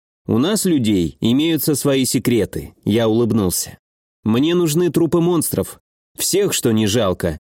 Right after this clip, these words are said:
Я их использую для восполнения энергии». «Все будет», Ванар солидно кивнул.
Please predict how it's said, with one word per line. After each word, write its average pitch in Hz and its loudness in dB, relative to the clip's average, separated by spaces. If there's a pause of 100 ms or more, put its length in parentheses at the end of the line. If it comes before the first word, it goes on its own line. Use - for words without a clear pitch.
(120)
Я 123 2
их 143 -2
использую 139 0
для 127 0
восполнения 127 0
энергии». 92 0 (580)
«Все 156 0
будет», 123 0
Ванар 117 0
солидно 120 0
кивнул. 104 0